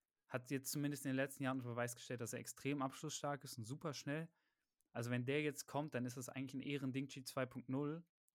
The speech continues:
Und, ähm, ich bin mal gespannt, ob Bremen sich dann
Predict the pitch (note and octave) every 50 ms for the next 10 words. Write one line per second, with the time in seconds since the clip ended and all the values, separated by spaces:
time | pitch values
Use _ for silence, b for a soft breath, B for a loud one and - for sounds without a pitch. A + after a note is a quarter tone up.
0 | _ _ _ - A#2+ A2+ A2+ A2 A2 - - B2+ A2+ A2+ A2+ A2+ A2+ A2+ A2 A2+
1 | A2+ - - B2 - - C3+ D3+ D3 C#3 C#3 - - C#3+ C3+ C#3 C3 B2+ B2 -
2 | - A2+ C3 C3+ C#3+ C#3+ C3+ B2+ C3 B2 - - C3+ B2+ B2+ B2+ B2+ B2+